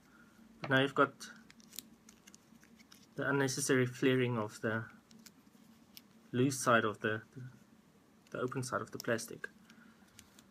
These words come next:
That's where your sellotape comes in. Now, this is not for a permanent thing, it's just for a day's use.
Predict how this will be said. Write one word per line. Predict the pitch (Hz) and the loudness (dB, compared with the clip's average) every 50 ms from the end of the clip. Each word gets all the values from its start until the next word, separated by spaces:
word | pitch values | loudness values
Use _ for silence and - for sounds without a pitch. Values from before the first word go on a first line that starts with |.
| - - - - - - - - - - - - - - - - - - - _ _ _ - - _ - - - - _ - - | -20 -20 -20 -20 -20 -20 -20 -20 -20 -20 -20 -20 -18 -18 -18 -16 -20 -20 -20 _ _ _ -20 -20 _ -20 -20 -20 -20 _ -8 -6
That's | 113 110 - | -6 -6 -4
where | 113 110 107 | -4 -4 -4
your | 104 110 - - - - - - - - | -4 -6 -8 -14 -20 -20 -20 -20 -16 -8
sellotape | - - 131 127 127 - - - | -4 -2 -2 -2 -2 -4 -8 -10
comes | - - 107 101 - | -10 -10 -10 -10 -8
in. | 82 85 92 - - - - - - - - _ - - - - - - - - - - - - _ _ - - - _ - - - _ - _ - - - - - - _ - _ - - - - - _ _ - _ - - _ - - | -8 -10 -10 -12 -16 -20 -20 -20 -20 -20 -20 _ -20 -20 -20 -20 -20 -20 -20 -20 -20 -20 -20 -20 _ _ -20 -20 -20 _ -20 -20 -20 _ -20 _ -20 -20 -20 -20 -20 -20 _ -20 _ -20 -20 -20 -20 -20 _ _ -20 _ -20 -20 _ -16 -8
Now, | 135 127 | -6 -2
this | 135 143 135 | -2 -2 -2
is | - | 4
not | 156 151 151 151 - - - | 4 4 4 4 0 -10 -20
for | - - - 143 139 135 131 127 123 120 117 - - - - - - - - - - - - - - _ - - - - - - _ - _ - - - - - - - _ - - - - - - - - - - - _ - - - - _ - - - - - - - - - - _ - - - - - - | -20 -2 2 4 6 6 6 4 2 0 -2 -8 -16 -20 -20 -20 -20 -20 -20 -20 -20 -20 -20 -20 -20 _ -20 -20 -20 -20 -20 -20 _ -20 _ -20 -20 -20 -20 -20 -20 -20 _ -20 -20 -20 -20 -20 -20 -20 -20 -20 -20 -20 _ -20 -20 -20 -20 _ -20 -20 -20 -20 -20 -20 -20 -20 -20 -20 _ -20 -20 -20 -20 -12 -12
a | 131 | -12
permanent | 127 - 156 156 156 147 143 131 123 123 123 - - - - - - - - | 2 4 4 6 6 4 4 2 2 0 -2 -6 -14 -20 -20 -20 -20 -18 -4
thing, | - 139 151 180 170 | -2 0 0 0 -2
it's | 156 - | -4 0
just | - 123 120 - - | 0 0 0 0 0
for | - 127 117 117 113 110 107 - - - - | 2 2 4 4 2 0 -2 -6 -14 -14 -12
a | 127 | -4
day's | 120 120 113 117 117 117 - | 0 2 2 2 2 0 0
use. | 107 120 151 170 - - - - | 0 0 0 0 -4 -8 -10 -12